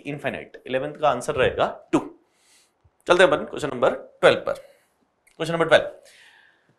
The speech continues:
the choke coil in an A C circuit what does do? किसी प्रत्यावर्ती परिपथ में चौक कुंडली क्या करती है? तो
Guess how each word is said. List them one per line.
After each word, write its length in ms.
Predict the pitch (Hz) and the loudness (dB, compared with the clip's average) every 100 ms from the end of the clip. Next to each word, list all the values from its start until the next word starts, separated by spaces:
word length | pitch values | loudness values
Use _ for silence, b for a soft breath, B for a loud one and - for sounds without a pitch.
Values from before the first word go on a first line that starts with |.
| _ _ _ _ - | _ _ _ _ 0
the 120 | 208 | 4
choke 180 | 220 233 254 | 6 6 8
coil 200 | 247 247 | 8 8
in 60 | 247 | 4
an 60 | |
A 140 | 214 170 | 2 2
C 180 | 202 214 | 0 0
circuit 420 | 196 151 117 - - _ _ _ _ _ _ _ 151 | 0 2 -2 -6 -20 _ _ _ _ _ _ _ 8
what 140 | 170 - - 147 | 8 6 0 0
does 120 | 131 | 0
do? 140 | 135 110 - | -2 -4 -4
किसी 180 | - 175 | -2 0
प्रत्यावर्ती 500 | 202 170 190 185 208 | -2 2 2 2 0
परिपथ 340 | 202 175 180 175 | -2 -2 -2 -4
में 100 | 202 | -2
चौक 220 | 185 175 | -2 0
कुंडली 240 | 170 165 | -2 -2
क्या 200 | 175 185 | 0 4
करती 280 | 156 123 - | 4 2 -2
है? 140 | 107 - - _ | -10 -12 -14 _
तो 100 | 170 | 2